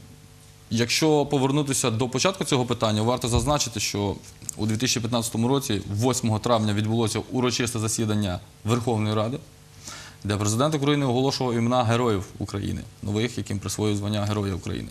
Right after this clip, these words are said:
Десять з них посмертно. Варто вказати, що це було учи-, урочисте засідання, і там було присутніх дуже багато, е, іноземних гостей, делегацій, е, велика частина духове-,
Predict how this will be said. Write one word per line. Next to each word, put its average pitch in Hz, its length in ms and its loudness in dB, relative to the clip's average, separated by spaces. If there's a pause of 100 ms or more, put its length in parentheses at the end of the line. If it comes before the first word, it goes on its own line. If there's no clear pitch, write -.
(140)
Десять 120 360 0
з 120 80 -4
них 107 200 -2 (140)
посмертно. - 460 -8 (1500)
Варто 143 260 2
вказати, 151 380 0
що 120 520 2
це 147 100 0
було 139 180 2
учи-, 131 280 2
урочисте 135 480 2
засідання, 139 640 0
і 110 60 -4
там 147 200 -2
було 131 180 0
присутніх 117 440 -2
дуже 131 220 0
багато, 120 480 2 (680)
е, 104 840 2
іноземних 123 500 2
гостей, 107 420 -2 (100)
делегацій, 113 720 0
е, 104 440 0 (420)
велика 123 280 0
частина 123 300 -2
духове-, 123 520 2